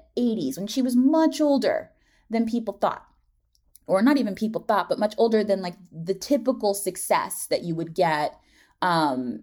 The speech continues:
being in the music industry. And I, I just found that really inspirational about her. I, I feel so upset that this country failed her. Like, it is wild to me when you start to see some of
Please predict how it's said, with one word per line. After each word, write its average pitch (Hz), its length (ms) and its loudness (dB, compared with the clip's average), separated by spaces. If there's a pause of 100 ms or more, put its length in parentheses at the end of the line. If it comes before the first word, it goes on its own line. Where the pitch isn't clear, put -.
(140)
being 165 240 0
in 147 160 0
the 135 60 2
music - 460 0
industry. - 600 -8
And 208 120 -4
I, 220 300 4
I 269 80 2
just 277 240 -4
found 466 140 0
that 190 120 2
really 240 300 0
inspirational 165 880 -2
about - 260 -6
her. - 320 -4 (480)
I, 311 540 2 (720)
I 269 120 2
feel 339 640 2 (1040)
so 339 320 4
upset 226 520 -2 (440)
that 196 280 0
this 214 160 -4
country 208 580 -6
failed 170 540 0
her. 226 320 -4 (680)
Like, 254 160 4
it 269 140 2
is 285 320 2
wild 196 560 2
to 240 100 -2
me 220 400 4
when 185 200 -2
you 175 220 -4
start 180 380 0
to 175 100 -4
see 170 440 -4
some 165 260 -2
of 160 320 -2